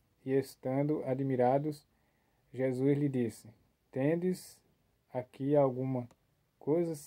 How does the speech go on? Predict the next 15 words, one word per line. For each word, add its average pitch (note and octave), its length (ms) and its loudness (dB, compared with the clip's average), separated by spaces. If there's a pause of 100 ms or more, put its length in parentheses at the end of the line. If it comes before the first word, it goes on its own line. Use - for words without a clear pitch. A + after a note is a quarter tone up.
(200)
que C3+ 140 -6
comer?" C3 600 -4 (680)
Então C#3 560 -2 (340)
lhe B2 120 -2
apresentaram C3+ 960 0
um C#3+ 120 -8
pedaço C3 520 0
de C#3 80 -10
peixe A#2+ 500 -8 (100)
assado A2 600 -8 (800)
e B2+ 80 -4
um C#3+ 100 0
favo C#3+ 480 0
de D3+ 120 -4
mel. A#2+ 360 0